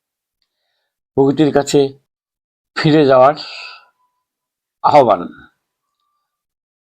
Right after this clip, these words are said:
সবুজ বৃক্ষরাজিতে মোড়ানো পাহাড়, মেঘে ঢাকা আকাশ আর নীরব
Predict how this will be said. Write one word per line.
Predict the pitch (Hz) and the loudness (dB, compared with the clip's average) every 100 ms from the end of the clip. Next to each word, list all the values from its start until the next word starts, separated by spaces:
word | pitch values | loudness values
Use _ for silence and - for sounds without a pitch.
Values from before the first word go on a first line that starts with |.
| _ _ | _ _
সবুজ | - 135 156 202 175 139 | -6 -2 2 2 2 2
বৃক্ষরাজিতে | 139 151 - 170 156 139 135 151 156 - _ _ _ _ _ _ _ _ - | 0 0 -2 2 2 2 0 0 -2 -10 _ _ _ _ _ _ _ _ -8
মোড়ানো | 95 123 131 131 - | -2 0 0 -2 -4
পাহাড়, | 104 139 143 131 - _ _ _ _ _ _ 92 | -2 0 -2 -4 -12 _ _ _ _ _ _ -4
মেঘে | 110 135 135 | 0 2 0
ঢাকা | 131 123 110 | 0 -2 -2
আকাশ | 123 143 - - - _ _ _ _ _ _ _ _ _ _ _ _ | -2 -2 -4 -14 -20 _ _ _ _ _ _ _ _ _ _ _ _
আর | 110 123 113 - _ _ _ | 2 2 0 -10 _ _ _
নীরব | 101 110 139 156 | -4 0 2 2